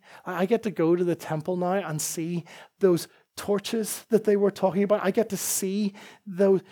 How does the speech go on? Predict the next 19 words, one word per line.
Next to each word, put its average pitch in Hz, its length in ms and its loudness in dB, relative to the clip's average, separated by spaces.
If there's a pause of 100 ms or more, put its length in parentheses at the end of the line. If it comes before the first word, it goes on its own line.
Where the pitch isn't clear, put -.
(160)
those 190 240 4
flames 196 880 4 (360)
blazing. 185 760 2
I 180 80 -2
get 185 280 0
to 156 220 0 (320)
dance 202 640 2 (500)
with 190 240 4
the 196 140 8
religious 180 640 4
leaders. 185 600 4
I 190 160 -2
get 185 300 0
to 185 100 -2
be 160 280 -2 (260)
with 175 460 4
them 190 400 2 (380)
now." 180 420 4
And 202 200 0